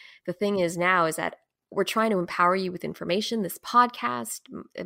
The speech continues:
me, I'm trying to give you information so that you can make better choices, but it is up to you to actually take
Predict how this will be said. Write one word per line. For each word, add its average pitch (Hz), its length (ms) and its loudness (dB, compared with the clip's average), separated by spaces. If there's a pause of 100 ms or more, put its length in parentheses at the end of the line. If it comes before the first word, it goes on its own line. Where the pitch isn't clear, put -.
me, 226 600 2
I'm 196 140 0
trying 214 220 -4
to 190 40 -4
give 208 240 -6
you 226 140 -4
information 175 680 -6 (260)
so - 140 -6
that 175 180 -4
you 196 240 -6
can 196 340 -4
make 170 200 -2
better 156 180 -4
choices, - 400 -10
but 170 140 -2
it 175 180 0
is 165 100 -2 (100)
up 208 240 0
to - 140 -8
you 175 440 -2 (260)
to - 100 -12 (200)
actually 165 560 -6
take - 240 -12